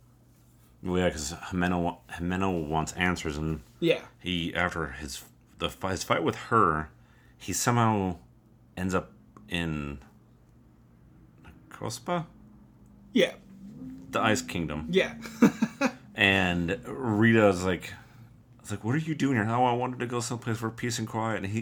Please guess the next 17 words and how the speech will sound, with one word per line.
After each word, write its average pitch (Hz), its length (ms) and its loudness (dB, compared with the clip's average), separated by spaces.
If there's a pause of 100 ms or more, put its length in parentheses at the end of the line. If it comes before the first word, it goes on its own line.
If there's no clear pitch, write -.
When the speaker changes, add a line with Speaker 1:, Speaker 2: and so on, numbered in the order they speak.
Speaker 1:
he, 95 200 -2 (380)
he 107 160 -2
looks 139 260 0
like 131 100 -2
he 98 60 -8
got 110 140 -2
the 80 80 -6
shit - 320 -8
beaten 85 240 -4
out 73 140 -4
of 73 80 -6
him. 82 160 -8 (420)
Speaker 2:
Well, 143 240 -8
uh, 127 60 -12
yeah, 123 180 -8
he 139 160 -6
did. 151 320 -6